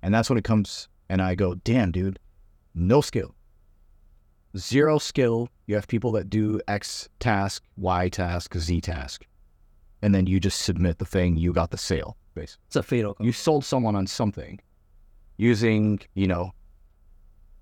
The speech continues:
Speaker 1: other types of sample work to make something that's much worse than what you previewed."
Speaker 2: Overpromise, underdeliver.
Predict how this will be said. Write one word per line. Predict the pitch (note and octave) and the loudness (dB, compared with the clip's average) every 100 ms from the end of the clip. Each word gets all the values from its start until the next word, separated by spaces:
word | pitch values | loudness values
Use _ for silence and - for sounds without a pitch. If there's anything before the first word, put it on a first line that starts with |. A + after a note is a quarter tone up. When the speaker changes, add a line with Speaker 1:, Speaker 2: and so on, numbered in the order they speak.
| - - _ - | -20 -20 _ 0
Speaker 1:
other | A2+ G2+ | 2 2
types | A#2 G#2 G2+ | 0 0 -2
of | E2+ | -4
sample | - A2 G2+ C2 | -2 0 0 -4
work | C#2+ B1 - - _ _ _ _ _ _ _ _ - | -10 -12 -14 -20 _ _ _ _ _ _ _ _ -4
to | A#2 G2+ | 2 4
make | G#2+ G#2 | 2 0
something | A#2+ G2+ G#2 F#2+ | -2 0 0 0
that's | F2+ F2 | -2 -2
much | G#2 G#2 - | 0 0 -2
worse | F#2 F#2+ F2+ - | -2 -2 -2 -6
than | - E2 | -6 -4
what | F2 | -4
you | D#2+ E2 | -4 -6
previewed." | - F2 E2 - - | -4 -4 -4 -8 -2
Speaker 2:
Overpromise, | B2+ A#2 G#2+ A2 G#2 - | 2 2 2 2 2 -2
underdeliver. | G2 F#2 F2+ G2 G2+ G2+ | -4 -4 -4 -6 -6 -10